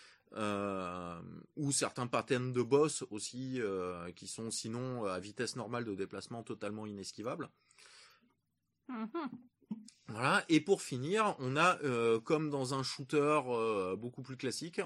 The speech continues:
Speaker 1: on a la bombe qui, euh, bah, qui, euh, sur les ennemis de base, les tue tous, les one-shot tous. Voilà, et qui, bah, pour un boss, va, euh,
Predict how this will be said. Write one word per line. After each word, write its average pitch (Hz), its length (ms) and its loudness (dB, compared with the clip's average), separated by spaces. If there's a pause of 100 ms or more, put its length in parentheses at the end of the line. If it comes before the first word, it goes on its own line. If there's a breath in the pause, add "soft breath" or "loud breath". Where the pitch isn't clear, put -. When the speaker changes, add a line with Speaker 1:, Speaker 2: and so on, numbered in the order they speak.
Speaker 1:
on 123 140 -4
a 143 200 2
la 123 160 6
bombe 127 380 0 (600 loud breath)
qui, 131 560 -4
euh, 101 280 2
bah, 107 140 -2 (260)
qui, 117 400 -6
euh, 92 500 -2
sur 127 240 0
les 127 240 4
ennemis 147 260 2
de 139 120 6
base, 143 360 6
les 110 440 2
tue 117 160 -12
tous, 139 300 -6
les 123 60 2
one-shot 110 520 0
tous. 160 280 -6 (580 soft breath)
Voilà, 117 380 0
et 104 140 -4
qui, 110 180 -10
bah, 95 160 -2
pour 110 240 -12
un 113 100 0
boss, 131 460 4
va, 117 600 2
euh, 95 440 -2